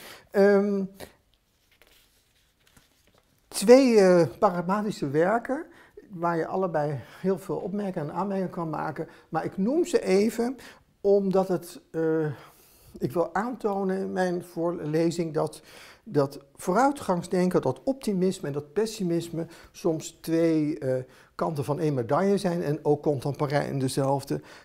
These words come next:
tijd. Nou, het boek van Francis Fukuyama hoef ik natuurlijk niet, eh, lang over in te wijden. Eh, het idee, hè, dat dus in negenentachtig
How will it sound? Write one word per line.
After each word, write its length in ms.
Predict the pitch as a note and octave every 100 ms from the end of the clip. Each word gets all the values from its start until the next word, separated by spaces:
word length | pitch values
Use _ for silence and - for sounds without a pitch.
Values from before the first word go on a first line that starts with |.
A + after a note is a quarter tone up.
| _ -
tijd. 420 | B2+ A2 A2+ - - -
Nou, 260 | F3+ D#3 -
het 240 | F3+ E3
boek 200 | E3 G#3+
van 320 | - F3+ D#3 C#3+ -
Francis 300 | - E3 E3
Fukuyama 500 | - D#3 - E3 D3+
hoef 120 | B2+
ik 60 | C#3
natuurlijk 300 | B2 C#3+ -
niet, 300 | C3+ G#2+ -
eh, 200 | C3+ B2 B2+ C#3+ D#3 F#3+ D3+
lang 300 | D3 C#3+ -
over 220 | C3+ -
in 160 | G3 C4+
te 120 | F3+
wijden. 480 | D#3+ D#3+ D#3+ E3+ F3+ - - - -
Eh, 220 | D3 D3 D3 - _ _ _ _ _ _ _ _
het 220 | D#3 D#3
idee, 600 | - D3 B2+ F#3 G3+ F#3
hè, 220 | C#3+ G#3
dat 200 | A3 -
dus 220 | - C#3 C#3+
in 260 | C3 B2+ - -
negenentachtig 1000 | C#3 D3+ D3 C#3 - F#3 - - C3